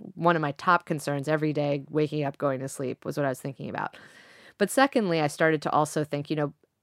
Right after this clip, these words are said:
what about this is my film? Not just that it's my film versus his film, but, like, any other filmmaker who is in this context, you know, can make a film. Why is this my film? And I feel like something like The Rose Between Two Thorns really felt like, you know,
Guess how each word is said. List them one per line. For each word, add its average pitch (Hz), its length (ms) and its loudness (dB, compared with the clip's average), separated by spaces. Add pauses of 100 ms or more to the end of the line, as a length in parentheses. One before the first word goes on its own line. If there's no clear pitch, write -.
(140)
what 202 260 2
about 208 300 2
this 185 200 0
is 156 140 -4
my 147 260 0
film? 104 440 -6 (260)
Not 202 220 6
just - 180 -4
that 175 100 4
it's 160 120 -4
my 165 180 4
film 156 240 -2
versus 147 380 -2
his 202 200 0
film, 254 280 2
but, 196 180 2
like, 147 240 0 (480)
any 202 260 4
other 190 200 4
filmmaker 160 560 0
who 160 100 2
is 151 140 2
in 143 100 -2
this 143 140 -2
context, 139 580 -2 (120)
you 160 100 -2
know, 139 180 0
can 156 220 -4
make 147 160 -2
a 147 60 4
film. 147 280 -2
Why 143 200 2
is 143 120 -4
this - 180 -12
my 135 200 -6
film? 127 320 -6
And 170 80 2
I 170 40 2
feel 180 160 0
like 170 120 4
something 160 360 -2
like 147 200 -2
The 147 100 0
Rose 143 260 0
Between 143 340 -6
Two 139 180 -4
Thorns 143 480 -6 (500)
really 170 280 8
felt 151 280 4
like, 143 260 2
you 143 60 -2
know, 139 360 -2